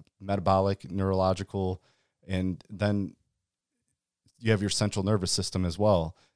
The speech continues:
that kicks into high gear. I don't care what the scale says. Sometimes the scale will go up, and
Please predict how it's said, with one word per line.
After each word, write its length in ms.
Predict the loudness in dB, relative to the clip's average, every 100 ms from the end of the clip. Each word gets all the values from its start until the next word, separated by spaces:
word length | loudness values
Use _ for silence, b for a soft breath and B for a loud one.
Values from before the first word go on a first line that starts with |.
| _
that 160 | -16 -8
kicks 240 | -6 -4
into 160 | -4 -4
high 220 | -4 -4
gear. 380 | -2 -2 -4 -10 _ _ _ _ _ _ _ _ _ _ _ -2
I 60 | 0
don't 140 | 2
care 120 | 2
what 120 | 0
the 80 | -2
scale 440 | -6 -4 -2 0 0
says. 800 | 0 0 0 0 -4 -8 -12 -18 _ _ _
Sometimes 500 | -2 0 2 2 0
the 80 | -2
scale 300 | 0 2 2
will 80 | 0
go 220 | 0 2
up, 300 | 2 -2 -10 _ _
and 300 | -4 -2 -4